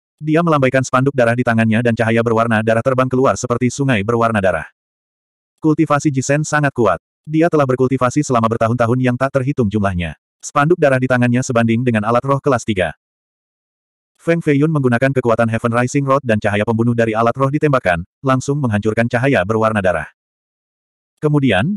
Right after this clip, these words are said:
dua burung phoenix merah terbang keluar dari mata Feng Feiyun. Mereka diselimuti api dan menyulut panji darah di tangan Ji Sen. Kedua burung phoenix terbang di sekitar Ji Sen dan ingin menyempurnakannya. Namun, Ji Sen adalah Void Being.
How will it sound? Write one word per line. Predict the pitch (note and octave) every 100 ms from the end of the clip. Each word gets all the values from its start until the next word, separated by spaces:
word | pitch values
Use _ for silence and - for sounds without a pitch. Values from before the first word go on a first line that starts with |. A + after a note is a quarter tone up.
| -
dua | - C#3+ E3+
burung | D#3 D3
phoenix | C#3+ C#3 -
merah | B2 A2+
terbang | B2 A2+
keluar | A#2+ A#2+ A2+
dari | A2+ A#2
mata | B2 C#3+ G#2
Feng | G#2+ G2+
Feiyun. | A2 F#2 E2 C#2+ _ _ _ _ -
Mereka | D3 D3 E3
diselimuti | D#3+ D3 C3 C3
api | A#2 C3
dan | C#3+
menyulut | A#2+ A2 A2+
panji | B2+ A#2+ A#2+
darah | A#2+ A#2
di | B2+
tangan | C#3 D3
Ji | G#2 G#2
Sen. | - F2 D2+ _ _ _ _ _ _ _ -
Kedua | D3 D3+
burung | C#3+ C#3+
phoenix | C#3+ C#3+ -
terbang | C#3+ A2+ C3
di | B2+
sekitar | B2 B2 A#2
Ji | A#2+ C3
Sen | C#3+ C3+
dan | B2+ A#2
ingin | D3
menyempurnakannya. | A2+ G#2+ G#2 A2 G2+ G#2 E2+ D2+ _ _ _ _ _ -
Namun, | C3+ B2+ B2 C#3+ F3 _ -
Ji | D3+
Sen | D3 E3+
adalah | D#3 B2+ A#2
Void | - C#3+ C3+
Being. | B2 F#2 D#2+